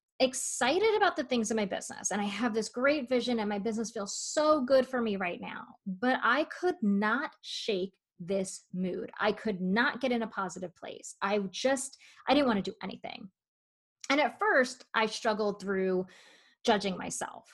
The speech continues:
that I should have plans in place and look at everybody setting their goals, and,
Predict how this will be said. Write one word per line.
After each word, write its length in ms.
that 180
I 120
should 300
have 380
plans 300
in 80
place 300
and 100
look 160
at 60
everybody 400
setting 320
their 140
goals, 540
and, 240